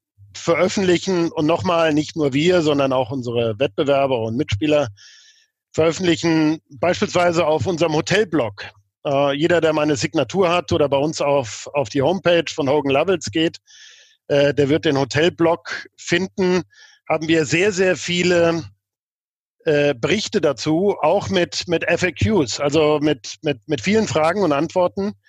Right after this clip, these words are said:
die uns dann in diesen Webinaren auch gestellt werden. Also das ist schon, ähm, das, das ist schon eine Möglichkeit, eben auch an, an, ich, so wie, wie jetzt auch dein Podcast, den ich übrigens große Klasse finde,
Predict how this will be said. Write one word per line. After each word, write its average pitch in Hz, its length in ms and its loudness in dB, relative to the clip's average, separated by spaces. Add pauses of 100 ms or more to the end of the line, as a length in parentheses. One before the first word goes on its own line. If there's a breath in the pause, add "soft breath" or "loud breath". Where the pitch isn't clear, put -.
(260 soft breath)
die 160 80 2
uns 175 180 0
dann 180 180 2
in 175 100 4
diesen 170 280 0
Webinaren 165 460 2
auch 160 160 0
gestellt 147 440 0
werden. 117 420 -2
Also 156 220 2
das 165 220 0
ist 196 160 -4
schon, 214 400 2 (960 soft breath)
ähm, 165 400 2 (260)
das, - 280 -2 (180)
das - 180 -2
ist - 300 -4
schon 214 200 2
eine 202 100 2
Möglichkeit, 170 800 0
eben 165 320 0
auch 165 280 0
an, 156 360 0 (720)
an, 147 400 0 (440)
ich, 143 300 -20
so 170 220 -2
wie, 185 280 0
wie 165 160 -4
jetzt 190 260 0
auch 190 140 2
dein 175 200 0
Podcast, 165 500 0
den 139 100 0
ich 123 100 -2
übrigens 156 420 0
große 143 260 -2
Klasse 175 280 0
finde, 135 400 -2